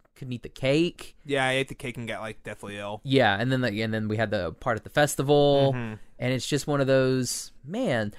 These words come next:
Speaker 1: But I will say, I do like the fact that all of the, like, the kids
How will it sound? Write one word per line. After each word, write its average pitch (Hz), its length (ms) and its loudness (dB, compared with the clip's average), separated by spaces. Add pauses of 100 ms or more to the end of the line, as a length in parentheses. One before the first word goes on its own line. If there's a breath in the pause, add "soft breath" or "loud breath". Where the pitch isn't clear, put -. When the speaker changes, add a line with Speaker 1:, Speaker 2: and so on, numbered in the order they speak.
(140)
Speaker 1:
But 170 100 10
I 196 80 10
will 240 160 8
say, 160 280 8
I 151 120 6
do 175 200 0
like 202 240 4
the 160 60 -2
fact 147 240 2
that 135 240 0
all 135 200 2
of 135 120 -2
the, 135 140 4
like, 131 220 0
the 131 60 -6
kids 147 640 0